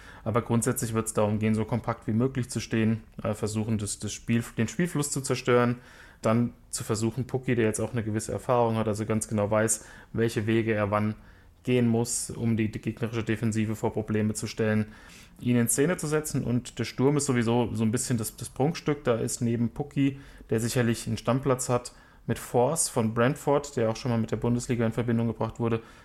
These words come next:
ein sehr interessanter Spieler dabei. Und Poyampalo von Union Berlin, den kennt man auch aus der Bundesliga.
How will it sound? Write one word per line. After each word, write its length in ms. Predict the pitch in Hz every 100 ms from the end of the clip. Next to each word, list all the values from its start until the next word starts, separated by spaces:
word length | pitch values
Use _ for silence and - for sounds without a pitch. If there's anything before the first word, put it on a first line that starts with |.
| -
ein 80 | 113
sehr 140 | 110
interessanter 420 | 131 143 127 120 123
Spieler 280 | - 123
dabei. 340 | 117 117 113 113
Und 300 | 107 107 - - -
Poyampalo 600 | - 123 117 117 113 110
von 380 | 107 113 104 104
Union 340 | - 110 110 110
Berlin, 360 | 107 110 123 120 -
den 220 | 107 104
kennt 240 | - 120 -
man 120 | 110
auch 120 | 110
aus 140 | 107
der 80 | -
Bundesliga. 520 | 110 117 113 117 113